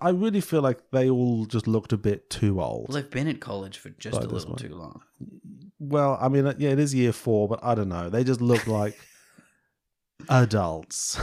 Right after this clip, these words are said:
Speaker 1: <laughs> you know?
Speaker 2: That's why they're living off campus, 'cause they
Speaker 1: Because
Speaker 2: know
Speaker 1: they,
Speaker 2: that they're
Speaker 1: they just keep weirding everybody out if they're on campus. Uh,
Speaker 2: People kept accidentally calling them dad. <laughs>
Speaker 1: Yeah. He becomes more unwell.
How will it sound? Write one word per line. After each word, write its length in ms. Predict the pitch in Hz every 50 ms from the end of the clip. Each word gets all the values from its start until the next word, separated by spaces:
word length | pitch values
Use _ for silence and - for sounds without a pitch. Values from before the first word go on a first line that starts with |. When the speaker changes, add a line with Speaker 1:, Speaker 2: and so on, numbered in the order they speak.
| - -
Speaker 1:
<laughs> 100 | - -
you 160 | 123 117 110
know? 240 | 107 101 - 110 - - - - _ _ - - _ _ _ _ - _ -
Speaker 2:
That's 220 | 117 123 127 -
why 140 | 151 147 147
they're 120 | 139 135 127
living 280 | 120 117 117 117 110
off 200 | 101 104 107 - -
campus, 640 | - - 107 117 - - - 113 - - - - - - - - - - -
'cause 220 | - 123 120 113 113
they 100 | 123 127
Speaker 1:
Because 240 | 120 139 123 123
Speaker 2:
know 80 | 131 131
Speaker 1:
they, 120 | 131 123
Speaker 2:
that 160 | - - - -
they're 180 | - 120 117 - - - - - - -
Speaker 1:
they 100 | 143 139
just 180 | 156 147 -
keep 160 | - 151 131
weirding 460 | 120 110 110 127 127 131 131 131 123 120
everybody 400 | 117 117 107 110 107 110 110 110
out 300 | 110 107 101 101 - 117
if 120 | - -
they're 180 | - 139 117 107
on 200 | 107 107 107 104
campus. 580 | - 98 104 107 - - - 123 - - - _ _ _ - - - - - - - - - - - - - - - _
Uh, 340 | - 117 123 120 120 123 90 - _ _ _ _ _ _ _ _ _ _ -
Speaker 2:
People 240 | - 120 110 - 104
kept 240 | - 104 95 - -
accidentally 440 | 95 101 - - 98 98 - - 92
calling 240 | - 92 90 98 104
them 160 | 104 101 98
dad. 500 | - 101 110 - - - - - - - -
<laughs> 40 | - - - - - - -
Speaker 1:
Yeah. 380 | 131 120 110 98 113 110 - - - - - - - _ _ _ _ _ _ _ _ _ - - - - _
He 120 | - 135 120
becomes 360 | 120 123 110 110 110 107 117
more 300 | 117 127 135 135 135 127
unwell. 540 | 120 113 113 117 117 117 117 117 117 113